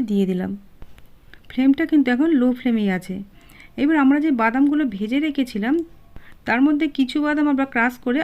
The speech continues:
আলুর পুরে দিয়েছি, আর বাকি বাদামগুলোকে মিক্সিতে মিহি পাউডার বানিয়ে এর মধ্যে দিয়ে দিলাম। এই বাদাম গুঁড়োটা দেওয়ার কারণে এর স্বাদটা কিন্তু অনেকটাই বেড়ে যাবে, আর এই স্যুপ বা চাটনি যাই বলো না কেন, এটা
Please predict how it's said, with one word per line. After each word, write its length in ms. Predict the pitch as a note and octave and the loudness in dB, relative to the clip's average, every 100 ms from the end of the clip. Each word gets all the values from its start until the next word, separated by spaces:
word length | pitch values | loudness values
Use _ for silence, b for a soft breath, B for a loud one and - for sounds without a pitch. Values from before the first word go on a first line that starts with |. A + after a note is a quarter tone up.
| - | 0
আলুর 180 | A3 A3+ | 0 -2
পুরে 180 | A#3 A#3+ | -2 -2
দিয়েছি, 320 | G#3 G3 F#3 G3 | 0 -2 -2 -4
আর 80 | F#3 G3 | -2 -2
বাকি 200 | G#3 D4+ | -2 -2
বাদামগুলোকে 580 | C#4 C4 B3+ A3+ A3 D4+ | -2 0 0 0 -2 0
মিক্সিতে 480 | C#4 A3+ A3+ B3 B3 A3+ | 2 2 -2 -4 -2 0
মিহি 260 | A3 B3+ B3+ | 2 0 0
পাউডার 300 | G#3 A3+ C#4 | -2 0 0
বানিয়ে 280 | A#3+ G#3+ B3 G4 G3+ | 0 0 0 0 -2
এর 80 | F#3+ | 0
মধ্যে 240 | G3 F#3+ A3 | 0 -2 -2
দিয়ে 140 | F#3+ F3+ | -2 -2
দিলাম। 180 | F#3 F#3+ G3+ b b b b b b b - | -4 -6 -10 b b b b b b b -10
এই 80 | B3 A3 | -4 0
বাদাম 260 | A3 C4 C#4 | 2 2 2
গুঁড়োটা 320 | D4 D#4 D4 A#3+ | 2 0 0 0
দেওয়ার 220 | A#3+ C#4+ C#4+ | 0 -2 0
কারণে 240 | A#3 A#3 F4 G4 A#3+ | -2 0 -2 -4 -6
এর 80 | A#3+ | -4
স্বাদটা 300 | A#3 A3+ A3 | -4 -4 -4
কিন্তু 220 | A3 A#3+ E4 A3+ | -4 -4 -2 -2
অনেকটাই 320 | A3+ D4+ D4+ | -4 -4 -2
বেড়ে 200 | A#3 G3 | 0 0
যাবে, 220 | F#3+ F#3 - B B B - | 0 -4 -8 B B B -6
আর 80 | G#3+ | -4
এই 120 | A3+ | -4
স্যুপ 260 | A#3 C#4+ D4 C4 | -4 -2 -2 0
বা 100 | C4+ C4 | -2 0
চাটনি 280 | B3 B3 A#3+ | -2 0 -2
যাই 140 | A3+ B3+ | -2 -2
বলো 180 | B3 A3+ | -4 -4
না 100 | A3 | -4
কেন, 160 | A3 C#4+ A4 B B - | -2 -4 -4 B B -10
এটা 160 | G3+ | -6